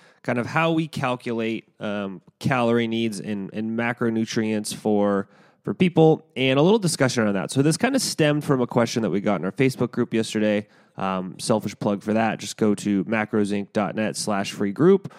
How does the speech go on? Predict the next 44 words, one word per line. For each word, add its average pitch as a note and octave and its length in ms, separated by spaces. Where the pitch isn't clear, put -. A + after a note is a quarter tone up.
or F3 160
go F#3+ 80
to E3+ 80
Facebook B2+ 500
and A2 100
search G2 200
for G2 120
Macros, F#2 380
Inc. A#2 240
We G#2+ 140
have G2+ 140
almost G2 340
two A#2 140
hundred G#2 240
fifty G#2 180
thousand F#2+ 320
people C3 300
in B2 60
there. A#2+ 360
You C3+ 140
can B2 160
join G2 260
us. F#2+ 240
It's C3+ 180
a A#2 60
lot F#2 140
of F#2 80
fun. F2 360
We A2 120
give G#2+ 220
you F2+ 200
all B2+ 140
the B2 60
information F#2+ 460
for - 120
free. - 260
Go A2+ 120
sign F#2 220
up. - 120
Go A#3+ 120
to A3+ 60
the F#3+ 80
Facebook - 320
group. - 180